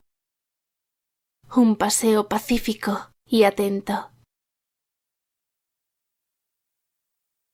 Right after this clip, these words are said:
Siente las plantas de tus pies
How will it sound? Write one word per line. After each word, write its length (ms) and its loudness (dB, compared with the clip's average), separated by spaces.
Siente 560 2
las 220 -4
plantas 640 0
de 100 0
tus 240 0
pies 580 -2